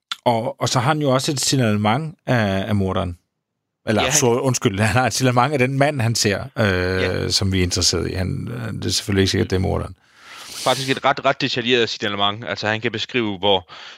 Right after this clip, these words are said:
Speaker 2: cirka hvor høj morderen har været, og hvilket indtryk han sådan har givet. Øh, siger, han er smidig og veltrænet.
Speaker 1: Ja.
Speaker 2: Siger, han har et, et, et, et, et kraftigt hår ud.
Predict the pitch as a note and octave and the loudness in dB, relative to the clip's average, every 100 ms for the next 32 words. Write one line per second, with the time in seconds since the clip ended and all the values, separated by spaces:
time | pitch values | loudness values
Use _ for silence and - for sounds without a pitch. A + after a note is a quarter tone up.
0 | - - A#2 A2 G2+ A#2 A2+ - - G2+ | -6 -2 0 0 2 2 2 -4 -8 -2
1 | G2+ G#2 F2 F#2+ F2+ F#2+ G2+ G2 G#2 B2 | 2 2 0 -2 0 0 0 -2 -2 -2
2 | F#2+ B2 - G2+ - F#2+ - F2 F#2+ G2 | 0 0 0 -2 -6 -6 -6 -4 -4 -4
3 | G2+ F#2+ G2 F#2+ F2+ F2 - - - - | -4 -2 0 0 -4 -8 -14 -14 -16 -4
4 | G#2+ F#2+ G1+ - - - B2+ C#3 C3+ - | -2 0 -2 -4 -8 -12 -14 -14 0 2
5 | G#2+ G#2 G2 F#2+ F#2 F2+ - - A#2 A2+ | 4 2 2 0 -2 0 2 2 2 2
6 | A#2+ C3+ C3 G#2 G#2 A2 A2+ - G2 E2 | 4 4 4 4 2 0 0 -2 -2 -4
7 | D#2+ G#2+ - _ - - F3 - - - | -10 -16 -20 _ -20 -14 -2 0 0 -2
8 | - G#2+ G2 F#2+ G#2 G#2+ G2+ F#2+ - - | -4 -2 -2 -2 -2 2 0 0 -8 -16
9 | - - - - - - - - - - | -18 -18 -20 -20 -18 -16 -18 -12 -12 -12
10 | _ A2 _ _ _ - - - - B2 | _ -12 _ _ _ -14 -14 -18 -6 0
11 | B2 - G#2+ - - - B2+ G#2+ F2+ F#2+ | 0 -2 -6 -8 -14 0 4 4 0 -8
12 | G2 | -10